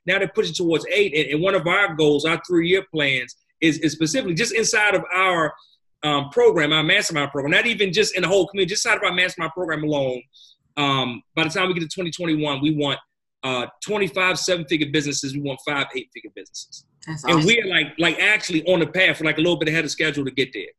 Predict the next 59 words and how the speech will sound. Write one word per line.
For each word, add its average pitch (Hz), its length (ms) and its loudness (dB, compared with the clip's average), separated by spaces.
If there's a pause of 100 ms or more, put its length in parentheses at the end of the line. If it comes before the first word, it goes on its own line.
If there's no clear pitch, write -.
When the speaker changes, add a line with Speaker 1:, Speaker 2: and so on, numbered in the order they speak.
(200)
Speaker 2:
Mm-hmm. 175 320 -4
Speaker 1:
But, - 160 -2
like, 180 160 -2
'cause 175 100 2
that's 196 340 0
something, 190 360 0
like, 151 200 2
we 240 360 2
have 180 340 0
specific 180 560 -2
goals 151 580 0 (300)
that 147 80 4
we 170 180 0
wanna 185 240 2
change 160 280 0
the 143 80 -2
game. 139 340 0
When 143 100 -2
I 143 60 0
look 190 200 2
at 165 200 0
that, 170 360 2
it's 156 140 -2
a 147 60 -2
young 170 180 2
lady 160 220 6
we 160 80 4
work 156 260 0
with, 151 220 0 (520)
um, 139 280 0
and 180 80 4
it, 214 120 0
this 277 160 4
is 202 120 -4
what 170 160 4
gets 156 180 2
me 165 80 2
excited. 120 420 -4
You 127 80 -18
probably 165 180 0
can 131 100 -10
tell 139 180 0
by 120 80 -12
the 117 60 -10
way 120 100 -10
I'm 113 80 -16
talking. 117 200 -12 (260)
Speaker 2:
Mm-hmm. 202 180 2
Speaker 1:
This 269 120 8
is 262 40 4
what 254 80 -6
gets - 240 -20
me 156 40 -12 (180)
excited. 147 100 0
Young 220 120 4
lady 180 120 4
we 170 60 2
working 147 280 0
with, 123 160 -2